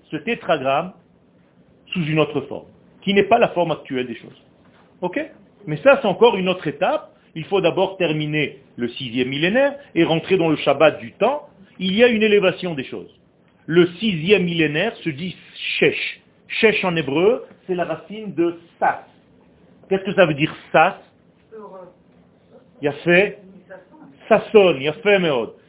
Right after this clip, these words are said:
Speaker 1: Donc je suis heureux, mais c'est pas un bonheur en soi, c'est un bonheur parce que je vais quelque part. Sas Anochi al Imratecha Kemotse Shalal Rav.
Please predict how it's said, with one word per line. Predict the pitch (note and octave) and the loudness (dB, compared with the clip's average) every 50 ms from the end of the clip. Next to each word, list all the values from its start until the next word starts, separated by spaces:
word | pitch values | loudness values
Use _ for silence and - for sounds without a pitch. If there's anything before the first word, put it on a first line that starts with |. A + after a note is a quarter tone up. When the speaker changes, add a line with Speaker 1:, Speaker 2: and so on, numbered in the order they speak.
| _ - | _ -4
Speaker 1:
Donc | C#3+ D#3 G#3 G#3 E3 | 0 2 2 2 4
je | F#3+ A3 | 2 2
suis | G#3+ - - A3+ A#3+ | 0 0 0 2 6
heureux, | A#3 A3 G#3 F#3+ G#3 A3+ B3 C4+ C#4 C4+ - - - | 6 8 8 8 6 6 6 4 2 -2 -6 -10 -10
mais | E3 F3 F3+ F3+ F#3 G3+ B3 D#4 - - _ _ _ _ _ | -6 -4 -2 -2 -2 -2 -4 -8 -10 -16 _ _ _ _ _
c'est | - F3 - | -8 -6 -2
pas | - C#4 C#4+ C#4 | 0 2 2 2
un | C4 | 2
bonheur | G#3+ B3 A#3 G#3+ A3 G3+ E3+ | 2 0 2 2 2 0 0
en | F3 E3 | -2 -4
soi, | - - E3+ A3 G#3+ G#3+ | -6 -4 -4 -4 -4 -2
c'est | G#3+ G#3 | -2 -2
un | F#3+ | 0
bonheur | E3 F#3 F3+ G#3 A#3 - - | 2 2 2 2 0 -2 -2
parce | - G#3+ F#3 - - | -4 -4 -4 -6 -6
que | - G#3 G3+ | -6 -4 -4
je | D#3+ D#3 G3 G3 F#3 D3 C3 B2+ B2+ C#3+ F3+ | -2 -2 0 0 0 -2 -6 -10 -14 -6 -2
vais | C#4 D4 C4+ G3+ C#3 - - | 2 4 4 4 4 2 -2
quelque | - F3+ E3 D#3 D3+ - - - D#3 D3 | -4 -2 -2 -2 -4 -6 -8 -6 -6 -6
part. | C3 - _ - A#2+ G2 E2 - _ _ _ _ _ _ _ _ _ _ _ _ - - | -6 -6 _ -6 -6 -6 -6 -8 _ _ _ _ _ _ _ _ _ _ _ _ -4 2
Sas | - B3+ A3+ - - - - _ _ - | 4 4 4 2 0 -10 -20 _ _ -6
Anochi | D#3+ D#3+ D#3+ E3+ F3 F3 - - C#4 C4+ B3+ A#3+ A#3+ A#3+ _ _ _ - | -4 -4 -2 -4 -6 -6 -6 -6 -4 -4 -4 -6 -8 -12 _ _ _ 2
al | F#3 F#3+ F#3+ - - | 2 2 2 0 -6
Imratecha | G#3 G3 F#3+ F#3+ E3+ F3+ F#3 F#3 - D4+ C#4+ - - G#3+ | -6 -4 -2 0 0 0 -2 0 0 0 0 0 0 -4
Kemotse | G#3+ - G#3 G3+ F#3+ G3 F#3+ - - - - G#3+ G#3 G#3 G#3 - - - - - - | 0 2 2 4 4 2 0 -2 -4 -2 2 2 2 2 2 -2 -12 -16 -16 -12 -6
Shalal | - E3+ D#3 D#3 D#3+ D#3+ D#3+ D3+ | -4 -2 0 2 2 2 2 0
Rav. | A#2+ A2+ B2 A#2+ G#2 F#2 | -2 -2 0 0 0 -2